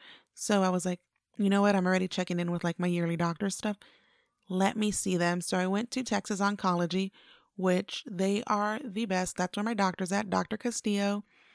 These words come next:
hematologist, so nice, our people.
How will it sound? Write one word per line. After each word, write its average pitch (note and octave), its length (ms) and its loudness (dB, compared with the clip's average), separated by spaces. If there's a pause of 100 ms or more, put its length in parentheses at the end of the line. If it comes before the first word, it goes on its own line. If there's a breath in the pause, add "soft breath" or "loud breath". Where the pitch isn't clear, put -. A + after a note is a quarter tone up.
(200 soft breath)
hematologist, A#3 800 0 (760)
so - 460 -2
nice, A3 920 0 (920)
our G3 200 8
people. A3+ 680 0